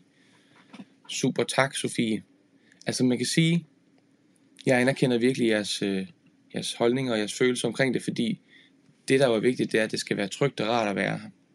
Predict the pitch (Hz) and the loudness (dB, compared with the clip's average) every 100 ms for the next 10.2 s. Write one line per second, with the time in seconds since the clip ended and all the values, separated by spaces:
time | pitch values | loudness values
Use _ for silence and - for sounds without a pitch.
0 | _ - - _ _ _ _ 123 104 98 | _ -20 -20 _ _ _ _ -2 0 -2
1 | 98 95 90 _ _ _ - - 135 135 | -4 -6 -10 _ _ _ -18 -2 0 2
2 | 123 110 117 113 101 - - 143 131 104 | 0 2 2 0 -4 -4 -2 0 0 -2
3 | 110 - 110 - 107 104 98 - 123 120 | -4 -4 -6 -4 -6 -6 -6 -2 -2 -2
4 | 113 120 127 113 98 - _ _ _ _ | -4 0 0 2 -2 -6 _ _ _ _
5 | _ _ _ - 113 107 107 101 98 - | _ _ _ -2 0 0 0 -2 -4 -8
6 | - - _ _ _ _ - - _ _ | -16 -16 _ _ _ _ -20 -20 _ _
7 | 127 131 151 139 170 127 - 160 120 107 | 0 2 6 6 6 2 2 2 2 -2
8 | - - - 127 123 117 113 113 120 - | -4 -6 -2 0 0 0 -2 -2 -4 -4
9 | - 120 - 117 110 - 123 135 - 131 | -4 -4 -2 -2 -2 2 2 2 2 2
10 | 127 | 2